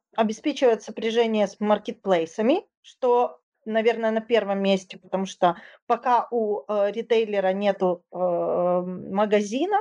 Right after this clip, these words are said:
да, онлайн-магазина, можно хотя бы начать вот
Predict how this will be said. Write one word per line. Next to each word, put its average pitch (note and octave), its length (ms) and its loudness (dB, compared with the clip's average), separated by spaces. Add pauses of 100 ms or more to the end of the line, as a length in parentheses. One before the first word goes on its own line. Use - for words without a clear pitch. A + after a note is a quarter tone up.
(160)
да, B3 240 0
онлайн-магазина, A3 840 0 (240)
можно C4 300 2
хотя B3 420 0
бы G#3+ 100 -4
начать G#3 460 0
вот F#3+ 200 -8